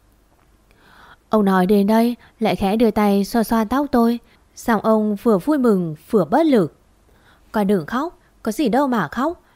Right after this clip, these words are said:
Lớn rồi, sắp làm mẹ rồi mà còn khóc nhè như vậy. Ba nhớ lúc con còn nhỏ, ba còn định đặt con tên nhè, bởi vì con rất hay khóc, khóc nhao nhẽo suốt thôi.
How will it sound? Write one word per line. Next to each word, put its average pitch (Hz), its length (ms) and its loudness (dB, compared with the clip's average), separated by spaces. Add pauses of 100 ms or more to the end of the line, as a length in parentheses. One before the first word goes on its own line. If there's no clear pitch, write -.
(160)
Lớn 208 240 0
rồi, 185 400 2 (120)
sắp - 180 -4
làm 226 220 -2
mẹ 185 240 -2
rồi 180 340 0 (280)
mà 185 360 0
còn - 180 -2
khóc 311 160 -4
nhè 226 260 -2
như 269 160 -2
vậy. 214 240 0 (680)
Ba 220 180 0
nhớ 202 420 0
lúc 311 160 -4
con 220 200 -2
còn 196 220 0
nhỏ, 185 320 -2 (300)
ba 208 240 0
còn 202 180 -2
định 185 320 -2
đặt 196 140 -2
con 220 240 -4
tên 269 200 0
nhè, 190 320 0 (340)
bởi 220 120 0
vì 180 360 -2
con 196 140 -4
rất 269 200 -6
hay 240 200 -4
khóc, 311 340 -6 (340)
khóc 254 160 -4
nhao 208 200 0
nhẽo 202 260 -2
suốt 302 260 0
thôi. 254 320 -2